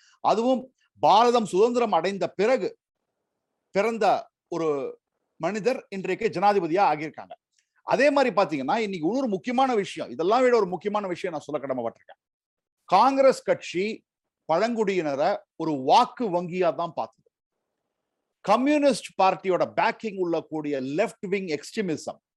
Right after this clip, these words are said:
அவர்களுக்கு துப்பாக்கியை கொடுத்து, உங்கள் மீது அரசாங்கம், அ, அநீதி பண்றாங்கன்னு சொல்லிட்டு போராட்டம் பண்ண வச்சாங்க,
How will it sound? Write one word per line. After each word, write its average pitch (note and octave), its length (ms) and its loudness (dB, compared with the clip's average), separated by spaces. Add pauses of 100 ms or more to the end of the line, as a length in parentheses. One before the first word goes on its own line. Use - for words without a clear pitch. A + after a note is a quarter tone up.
(360)
அவர்களுக்கு G3+ 640 4
துப்பாக்கியை A#3+ 680 2
கொடுத்து, D#3+ 600 0 (280)
உங்கள் A#3 520 2
மீது A#3+ 720 -2 (840)
அரசாங்கம், A3 1000 0 (1080)
அ, C#3+ 580 2
அநீதி A#3 440 -4
பண்றாங்கன்னு D#3+ 540 -2
சொல்லிட்டு D#3 440 -10
போராட்டம் A3 480 2
பண்ண D3+ 160 -2
வச்சாங்க, C3+ 540 -4